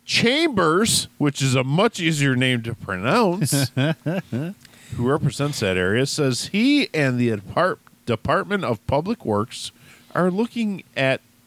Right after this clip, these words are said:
Speaker 1: the road and are considering bump outs.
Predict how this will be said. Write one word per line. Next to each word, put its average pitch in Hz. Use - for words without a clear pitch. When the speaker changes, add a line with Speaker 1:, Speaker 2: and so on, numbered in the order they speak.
Speaker 1:
the 127
road 90
and 104
are 113
considering 139
bump 147
outs. -